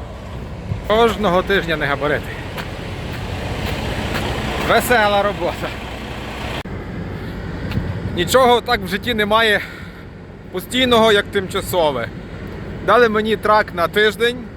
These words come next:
Як казали, навіть не розпаковуй сумки. І вже пішов третій тиждень. І...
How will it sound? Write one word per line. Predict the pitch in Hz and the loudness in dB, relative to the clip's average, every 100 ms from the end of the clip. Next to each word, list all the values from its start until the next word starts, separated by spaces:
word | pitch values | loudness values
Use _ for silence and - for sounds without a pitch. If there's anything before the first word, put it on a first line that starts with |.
| - - - - - - - | -14 -14 -14 -14 -14 -8 -4
Як | 165 | -2
казали, | - 175 190 190 | 0 4 6 6
навіть | 180 185 180 | 4 4 2
не | 175 | 0
розпаковуй | 156 160 165 175 165 | -2 -4 0 0 0
сумки. | 151 214 233 254 269 - - - - - - - - - - - - | -2 -4 -4 -6 -6 -6 -8 -8 -6 -8 -8 -8 -6 -6 -6 -6 -2
І | 202 | 0
вже | 170 151 196 202 196 190 170 - - - - - | 2 4 4 6 4 2 -2 -6 -14 -14 -14 -10
пішов | 165 202 180 151 - - - - - - - 160 | -6 -2 -2 -4 -10 -10 -8 -8 -8 -8 -4 2
третій | 190 196 151 | 4 4 0
тиждень. | 127 151 131 123 190 - - - - - - - - - - - - - 139 | -4 -2 -2 -4 -6 -8 -12 -12 -12 -10 -10 -8 -8 -8 -6 -8 -6 -6 -2
І... | 147 143 | -2 0